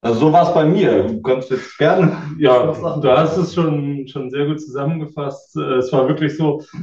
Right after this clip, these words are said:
Speaker 2: ich, äh, wollte mich eigentlich schon länger selbstständig machen und weil ich auch sehr unzufrieden war, weil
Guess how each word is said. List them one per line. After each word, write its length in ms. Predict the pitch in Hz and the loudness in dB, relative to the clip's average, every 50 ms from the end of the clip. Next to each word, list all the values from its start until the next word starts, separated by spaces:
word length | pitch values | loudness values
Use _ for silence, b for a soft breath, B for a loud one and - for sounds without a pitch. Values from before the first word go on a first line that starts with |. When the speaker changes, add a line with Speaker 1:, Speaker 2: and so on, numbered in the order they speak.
| 160 - | -6 -4
Speaker 2:
ich, 340 | 135 123 - - - - 143 | -4 -4 -4 -6 -10 -6 -4
äh, 60 | 131 | -2
wollte 720 | 123 123 123 123 123 123 - 135 139 135 127 139 151 143 151 | -2 -2 -2 -2 -4 -4 -6 -8 -8 -4 -2 -2 -2 0 -2
mich 140 | 156 151 | -2 -2
eigentlich 180 | 143 143 139 - | -4 -4 -6 -8
schon 100 | 135 123 | -8 -6
länger 200 | 135 160 180 180 160 | -4 -2 -2 -2 0
selbstständig 580 | 147 165 170 165 - - 170 156 151 - - | 0 -2 -2 -2 -4 -6 -6 -6 -6 -6 -4
machen 460 | 160 156 156 156 156 160 160 156 151 147 | -2 -2 -2 -2 -2 -4 -4 -2 -4 -4
und 480 | 143 147 - 117 117 120 123 123 120 | -6 -8 -12 -12 -12 -14 -16 -14 -10
weil 120 | 120 120 123 | -8 -6 -6
ich 60 | 120 | -6
auch 80 | 117 | -6
sehr 180 | - - 127 131 | -6 -6 -6 -4
unzufrieden 580 | 139 143 151 147 - 143 - - 156 147 147 139 | -4 -6 -6 -6 -8 -8 -4 -2 0 0 0 -2
war, 300 | 139 139 139 139 135 131 | -4 -4 -6 -6 -6 -6
weil 340 | 131 131 127 123 123 123 | -6 -6 -6 -6 -6 -8